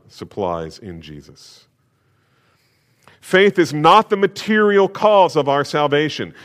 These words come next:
Faith itself does not have the power, the substance, the necessary material to save us. But Jesus Christ alone has the power. He has the authority.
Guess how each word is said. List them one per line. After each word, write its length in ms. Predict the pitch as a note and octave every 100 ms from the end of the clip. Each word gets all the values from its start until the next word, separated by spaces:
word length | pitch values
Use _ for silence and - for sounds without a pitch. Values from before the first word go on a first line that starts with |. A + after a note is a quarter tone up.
| - _
Faith 420 | - F#3 G#3+ -
itself 580 | F#3+ - - A3+ F#3 -
does 180 | D3 B2+
not 300 | D3+ F#3+ G3
have 260 | F3+ F3+
the 100 | D#3+
power, 560 | E3+ - A3+ G#3+ C3 G#2
the 160 | A2+ D3
substance, 800 | - A3+ A3 - C3 G2+ F2+ - - -
the 100 | E3
necessary 760 | E3+ G#3+ G#3 F3 - G3+ F#3+
material 800 | F#3 F#3+ - A#3+ C#4+ C4 F3 B2+
to 140 | E3+
save 400 | D#3 - G#3+ G#3 B2
us. 480 | F#2 D#2+ - - - _ _ _ _ _ _ _ _ _ _ -
But 100 | A2
Jesus 320 | C3+ D#3+ D#3
Christ 340 | - D#3 D3+ -
alone 380 | C#3 C3+ G#2
has 260 | F#2+ A2+ A2+
the 80 | -
power. 460 | A#2+ G2 D#2+ - _ _ _ _ _
He 120 | - G2
has 280 | A2+ A#2+
the 160 | - B2+
authority. 560 | B2+ C#3 A#2+ F#2+ D2